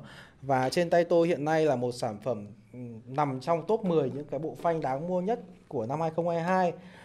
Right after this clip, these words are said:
Đó là, à, Magura M T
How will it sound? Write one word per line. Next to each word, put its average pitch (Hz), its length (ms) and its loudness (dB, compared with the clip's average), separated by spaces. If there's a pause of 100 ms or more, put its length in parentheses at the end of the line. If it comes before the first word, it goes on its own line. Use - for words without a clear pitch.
(140)
Đó 135 360 4
là, 143 540 -2 (720)
à, 127 280 -6
Magura 170 960 2 (260)
M 170 180 2
T 165 100 -8